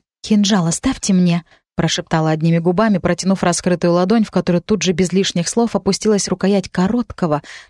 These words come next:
но безумно острого гвардейского клинка. «Взять живым». Мужчина поклонился и, призвав силу драконорожденного,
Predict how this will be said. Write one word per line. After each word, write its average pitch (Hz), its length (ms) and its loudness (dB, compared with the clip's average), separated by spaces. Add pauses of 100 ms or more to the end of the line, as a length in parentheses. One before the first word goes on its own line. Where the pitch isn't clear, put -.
(100)
но 214 80 2
безумно 214 500 2 (100)
острого 170 460 0
гвардейского 170 640 0
клинка. 196 520 0 (600)
«Взять 175 340 -2
живым». 170 520 -2 (720)
Мужчина 190 400 0
поклонился 202 720 2
и, 196 40 0
призвав 190 440 2
силу 220 280 0
драконорожденного, 190 880 2